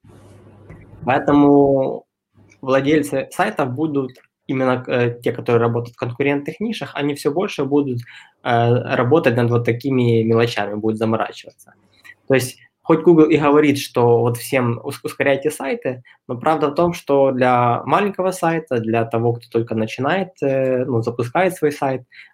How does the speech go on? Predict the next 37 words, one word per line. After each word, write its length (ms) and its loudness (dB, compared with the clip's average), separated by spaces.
э, 340 -2
скорость 440 0
важна, 380 2
но 180 4
тот 300 -2
контент 560 0
и 80 -4
ссылки, 420 -4
которые 300 2
он 120 -2
планирует 600 0
делать, 500 -4
они 320 -4
с-, 240 -14
для 260 -2
него 320 0
в 80 -20
первый 220 2
момент 380 2
важнее, 500 -2
чем 180 -6
просто 280 0
скорость. 460 -8
Из-за 160 -8
того, 240 0
что, 440 0
э, 560 0
когда, 680 2
э, 460 -4
до 180 4
того, 240 4
как 140 -10
вы 120 2
стали 280 0
в 100 -6
топ, 260 -6
вас 400 0